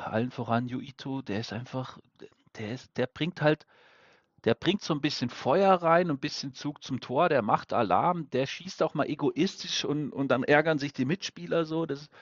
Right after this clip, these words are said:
war jetzt schon noch mal, aber das finde ich ja eigentlich positiv, dass der einfach mal den, den Zug zum Tor hat. Und dann, ähm,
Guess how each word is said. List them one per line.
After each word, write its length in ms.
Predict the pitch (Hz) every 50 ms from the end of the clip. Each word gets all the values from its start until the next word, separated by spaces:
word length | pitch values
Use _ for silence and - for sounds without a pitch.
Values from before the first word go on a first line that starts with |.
| - - - - - - - - - - - _ _ _ _ _ _
war 320 | - 85 101 - 107 131
jetzt 140 | 147 139 -
schon 140 | - 156 160
noch 160 | 175 165 -
mal, 140 | 165 156 143
aber 160 | 135 131 127
das 100 | 135 -
finde 160 | - - 151
ich 100 | 156 -
ja 100 | - 117
eigentlich 300 | 73 104 147 156 - _
positiv, 480 | - 123 143 160 160 139 - 135 135 131
dass 200 | - 127 127 -
der 200 | - 131 123 98
einfach 220 | 120 139 - -
mal 140 | 139 135 127
den, 180 | 127 127 120 117
den 180 | 127 120 120
Zug 300 | - - - 143 135 -
zum 180 | - - 117 -
Tor 300 | - - 104 120 139 135
hat. 260 | 117 120 147 - - _ _ _ _ _ _ _ _ _ _ _ _ _ _ _ _ _ -
Und 180 | - 120 104 -
dann, 320 | 110 117 123 123 127 127 _ _ _ _ _ _ _ _ _ _ _ _ _ _ _ _ _ _ _ _ _ _ _ -
ähm, 480 | 123 120 120 117 117 117 113 110 117